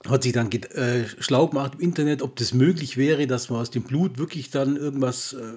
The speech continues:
sag ich mal, extrahieren könnte, um die vielleicht wieder neu zu beleben.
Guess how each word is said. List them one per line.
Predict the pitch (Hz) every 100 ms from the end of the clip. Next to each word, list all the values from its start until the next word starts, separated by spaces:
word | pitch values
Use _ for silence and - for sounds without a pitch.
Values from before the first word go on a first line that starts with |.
| 120
sag | 117 117
ich |
mal, | 120 135
extrahieren | 127 - 113 131 180 -
könnte, | 151 156 135 127
um |
die | 117 117
vielleicht | 120 117 113
wieder | 113 113
neu | 131
zu | 143 123
beleben. | 110 117 165 170